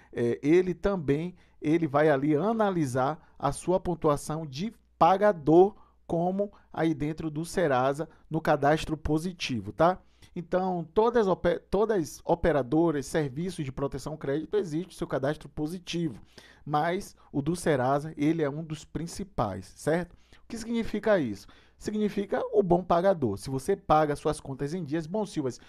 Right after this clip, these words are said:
meu nome tá negativado, mas ali eu tenho um cartão do Santander, do Nubank, e pago rigorosamente em dias, como ali uma conta de luz, de água", e isso influencia. Muitos falam que não, mas óbvio que influencia, porque ali são boletos gerados em seu C P F.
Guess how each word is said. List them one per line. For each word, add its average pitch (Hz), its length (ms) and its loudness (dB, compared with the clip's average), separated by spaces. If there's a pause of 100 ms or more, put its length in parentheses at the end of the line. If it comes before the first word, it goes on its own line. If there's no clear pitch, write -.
(220)
meu 170 80 -6
nome 185 160 -4
tá 180 160 -2
negativado, 160 720 2 (240)
mas 170 180 -4
ali 151 140 0
eu 175 100 2
tenho 165 160 -4
um 156 40 -10
cartão 143 340 -4
do 139 100 -4
Santander, 143 640 -2
do 127 160 -6
Nubank, 160 640 -6 (320)
e 220 120 -4
pago 180 340 2
rigorosamente 175 720 0
em 190 80 -6
dias, 175 380 -4
como 196 240 -4
ali 160 120 -2
uma 160 160 -4
conta 151 280 -10
de 120 100 -6
luz, 151 300 0
de 127 160 -6
água", 139 400 2 (320)
e 175 200 0
isso 226 200 0
influencia. 196 580 -4
Muitos 175 380 -4
falam 170 240 -2
que 208 100 -10
não, 175 260 -6 (320)
mas 151 240 -6
óbvio 156 480 0
que - 240 -12
influencia, 170 760 -4 (320)
porque 139 260 0
ali 143 240 0
são 156 260 -8
boletos 160 600 0
gerados 135 480 0
em 139 100 -8
seu 190 240 -2
C 202 140 -2
P 170 140 -2
F. 131 360 0